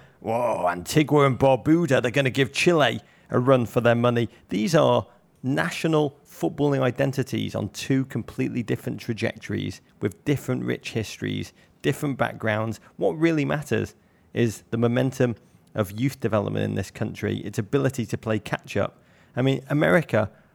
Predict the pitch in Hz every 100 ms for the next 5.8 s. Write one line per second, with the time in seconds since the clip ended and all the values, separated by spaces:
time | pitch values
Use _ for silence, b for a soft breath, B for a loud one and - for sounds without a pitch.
0 | b - 127 113 - 139 143 139 131 123
1 | - 113 117 117 110 - 120 117 - 117
2 | 110 98 104 - 101 104 113 123 - -
3 | 117 107 98 107 - - 113 - 139 135
4 | 113 117 113 104 - b b b _ 113
5 | 110 104 - - 120 - 123 113